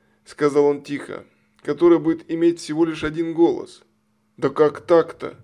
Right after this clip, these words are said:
удивилась сестра. "А вот увидишь", сказал старец и пошел в свою келью. И действительно, когда посчитали голоса, то оказалось, что за двух сестер было подано по пятьдесят голосов, то есть половину,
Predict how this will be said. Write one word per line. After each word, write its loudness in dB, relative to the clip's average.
удивилась -6
сестра. -12
"А 0
вот 4
увидишь", -8
сказал -6
старец -4
и -12
пошел -4
в -14
свою -8
келью. -8
И -14
действительно, -12
когда 0
посчитали -2
голоса, -2
то -2
оказалось, -2
что -10
за -2
двух -6
сестер 0
было -2
подано -6
по -2
пятьдесят -2
голосов, -4
то -4
есть -8
половину, -4